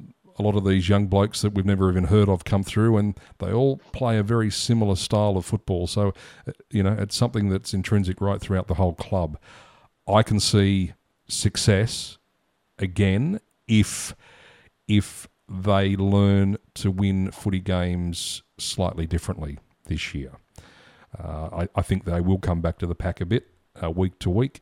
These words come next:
I think they'll lose more games than they've become accustomed to. However, that doesn't necessarily make me put a line through them not to win another competition. I just think that we'll see them,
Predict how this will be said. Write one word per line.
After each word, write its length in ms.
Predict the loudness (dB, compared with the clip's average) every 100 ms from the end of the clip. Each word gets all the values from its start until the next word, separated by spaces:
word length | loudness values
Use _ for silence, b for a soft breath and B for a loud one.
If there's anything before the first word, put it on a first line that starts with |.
| -10
I 80 | -6
think 200 | -4 -4
they'll 280 | -2 -2 -4
lose 380 | 2 4 4 4
more 440 | 4 4 4 0
games 380 | 0 2 2 0
than 120 | 0
they've 240 | 0 -2 -4 -12 -14 -6
become 360 | -4 0 0 -2
accustomed 500 | 0 0 0 -2 0
to. 260 | 0 0 -4 b b b b b _ _ _ -4
However, 640 | 2 4 4 4 0 -2 -4 _ _ _ _ _ _ _
that 340 | -4 -2 -2 2
doesn't 300 | 2 2 0
necessarily 600 | -2 -2 0 2 2 2
make 220 | 0 -2
me 100 | -4
put 140 | -4
a 60 | -4
line 340 | 0 2 2
through 200 | 0 -2
them 200 | 0 -2 -2
not 180 | -4 -4
to 80 | -2
win 120 | -2
another 240 | 0 -2
competition. 720 | -2 -4 -4 -4 -4 -4 -10 -12 b b b b -8
I 60 |
just 260 | -2 -2 0
think 220 | -4 -4
that 120 | -4
we'll 280 | -2 0 -2
see 260 | -2 -2 -2
them, 300 | -2 -4